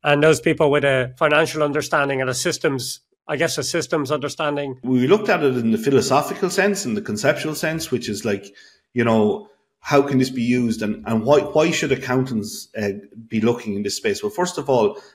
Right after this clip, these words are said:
Speaker 2: accountants basically have probably more access to data than any other person in the business in terms of being able to take that data and put it into meaningful kind of information for, for, for decision making.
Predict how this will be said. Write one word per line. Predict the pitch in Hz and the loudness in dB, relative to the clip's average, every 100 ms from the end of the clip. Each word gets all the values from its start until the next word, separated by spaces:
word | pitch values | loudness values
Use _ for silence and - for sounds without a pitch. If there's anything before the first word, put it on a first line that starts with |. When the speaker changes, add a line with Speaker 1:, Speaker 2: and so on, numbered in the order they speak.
| _ | _
Speaker 2:
accountants | - - 175 185 135 107 | -6 0 0 2 -2 -2
basically | 123 117 - 107 98 | -2 -2 -2 -10 -12
have | 92 110 101 - | -4 -2 -2 -4
probably | 113 101 92 | -4 -2 -4
more | 104 113 120 | -4 0 2
access | 110 101 - - | 0 -2 -8 -10
to | - | -10
data | 98 104 98 | -4 -2 -2
than | 90 90 95 - | -6 -12 -14 -10
any | 107 107 104 | -4 -2 -2
other | 98 85 | -4 -6
person | - 104 - 95 | -8 -10 -10 -12
in | 90 87 | -14 -14
the | |
business | - 117 117 73 - | -8 -8 -8 -12 -12
in | 95 | -12
terms | 101 107 101 | -8 -6 -6
of | 98 - - _ | -10 -16 -20 _
being | 123 | 2
able | 131 147 | 2 2
to | |
take | 139 131 | 2 2
that | 127 110 | 2 -2
data | 120 110 101 | 2 0 0
and | 95 | -6
put | 117 101 | -2 -2
it | 101 | -2
into | 104 98 | -6 -6
meaningful | 101 107 95 - 101 - _ _ _ _ | -2 -2 -4 -8 -8 -8 _ _ _ _
kind | 107 98 | -4 -2
of | |
information | 98 95 92 107 120 - 87 71 | -4 -4 -4 0 0 -2 -6 -8
for, | 101 98 - | -6 -6 -6
for, | - 95 90 - - | -6 -4 -4 -8 -8
for | 98 | -8
decision | 95 127 131 120 | -2 0 0 -2
making. | 101 - - | -8 -8 -20